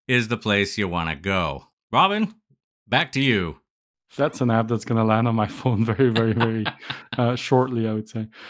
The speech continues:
Speaker 2: Um, lots of news also on the government policy, um, E U versus big tech front. I don't wanna talk a bit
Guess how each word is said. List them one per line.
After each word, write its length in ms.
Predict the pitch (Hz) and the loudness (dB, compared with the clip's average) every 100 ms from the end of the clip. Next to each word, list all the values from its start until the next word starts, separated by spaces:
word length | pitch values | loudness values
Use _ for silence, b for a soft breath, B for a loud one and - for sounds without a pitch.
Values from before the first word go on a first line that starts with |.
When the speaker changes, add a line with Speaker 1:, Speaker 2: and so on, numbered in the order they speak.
| B | B
Speaker 2:
Um, 320 | 139 151 165 196 | 6 6 4 -4
lots 480 | 165 151 214 220 - | -2 6 6 6 4
of 60 | 196 | 4
news 340 | 196 196 190 | 6 4 0
also 460 | - 180 185 - 151 | 0 2 2 0 2
on 460 | 147 147 147 143 135 | 4 6 6 2 -2
the 180 | 110 139 - 123 | -2 -2 -2 -6
government 680 | 110 123 117 117 113 113 - | 2 2 4 2 2 0 -6
policy, 800 | - 117 113 107 - 117 113 110 b b b b 120 | -2 0 0 -2 -4 -2 0 0 b b b b -2
um, 380 | 113 107 107 - | 0 2 0 -2
E 120 | 165 | -2
U 280 | 127 123 120 | 2 4 4
versus 400 | 107 120 113 110 | 4 2 2 -4
big 300 | 98 110 - | -4 -4 -2
tech 220 | - 143 | -4 -4
front. 340 | - 147 147 139 b b _ | -2 0 0 -2 b b _
I 120 | 139 | -2
don't 400 | 120 98 143 135 | -2 0 2 4
wanna 160 | 143 143 | 4 2
talk 280 | 135 139 131 | 2 0 0
a 40 | |
bit 120 | 135 | -6